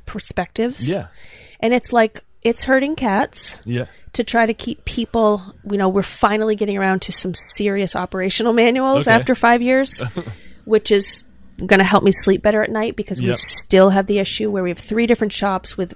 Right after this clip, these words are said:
Speaker 1: with staffs overnight doing things in ways that I don't see.
Speaker 2: Mm.
Speaker 1: I can't see. So that's kind of my worst nightmare is, is trying to make sure everybody's doing things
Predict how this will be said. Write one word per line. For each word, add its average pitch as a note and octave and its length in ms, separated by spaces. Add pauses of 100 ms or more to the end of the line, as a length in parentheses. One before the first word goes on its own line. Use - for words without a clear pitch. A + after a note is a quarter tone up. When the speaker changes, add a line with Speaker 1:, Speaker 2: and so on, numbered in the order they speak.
(160)
Speaker 1:
with F#3 160
staffs F3 500
overnight F3+ 540
doing E3+ 240
things D#3+ 380 (680)
in F#3 160
ways F#3 220
that - 140
I G3+ 200 (120)
don't F3+ 260
see. - 400 (140)
Speaker 2:
Mm. C#3 300
Speaker 1:
I F3+ 60
can't B3+ 320
see. D3+ 360 (840)
So G#3 360 (540)
that's G#3 260
kind G#3 240
of F#3 80
my F#3 160
worst F#3 280
nightmare F3+ 400
is, D#3+ 280
is E3 180
trying F3+ 240
to F3 140
make F3+ 220
sure - 160
everybody's E3 460
doing D#3 280
things D3+ 500